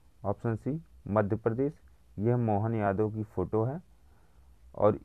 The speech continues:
ये ग्रेजुएट हैं, पोस्ट ग्रेजुएट हैं,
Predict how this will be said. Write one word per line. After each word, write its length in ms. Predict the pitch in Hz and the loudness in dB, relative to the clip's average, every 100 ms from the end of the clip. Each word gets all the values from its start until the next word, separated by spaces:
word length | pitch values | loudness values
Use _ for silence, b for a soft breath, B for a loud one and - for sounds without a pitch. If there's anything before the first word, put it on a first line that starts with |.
| - | -8
ये 420 | 104 120 135 143 - - - - - - - - - - | 0 4 4 4 -2 -18 -20 -20 -20 -20 -20 -20 -16 -8
ग्रेजुएट 720 | 95 107 113 104 113 135 131 | -2 4 4 4 4 2 2
हैं, 140 | 135 | -8
पोस्ट 360 | 135 131 127 - | 0 2 2 0
ग्रेजुएट 520 | 98 98 82 90 85 | 0 0 0 -2 -4
हैं, 180 | 92 | -10